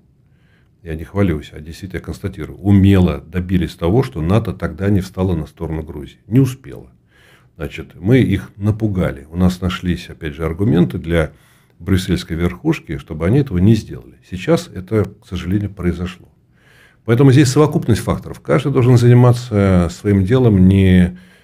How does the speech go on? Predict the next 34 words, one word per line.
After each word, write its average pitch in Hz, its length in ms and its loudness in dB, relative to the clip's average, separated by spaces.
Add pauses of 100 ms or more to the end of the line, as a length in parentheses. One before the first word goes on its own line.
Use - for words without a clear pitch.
(160)
дожидаясь 98 580 2
каких 90 320 -12
бы 85 100 -10
то 90 120 -6
ни 90 120 6
было 82 240 0
инструкций 98 600 -2
или 78 60 -6
указаний. 90 720 0
Послушайте, 87 540 -10
нас, 90 360 -4
э, 85 40 -16
учила 80 640 -2
большая 80 340 -2
великая 85 360 -2
страна. 76 460 -10 (560)
Мы 90 100 -10
получили 92 360 -4
хорошее 98 440 0
образование. 80 720 -4 (120)
У 80 60 -18
нас 98 260 -4
есть, 95 340 -4 (240)
ну, 92 80 -12
по 92 100 -16
крайней 85 200 -8
мере, - 100 -14
должно 98 320 0
быть - 320 -6
у - 80 -20
каждого 78 360 -8
чиновника 123 460 -4
своё 90 200 -2
мировоззрение, 98 720 -2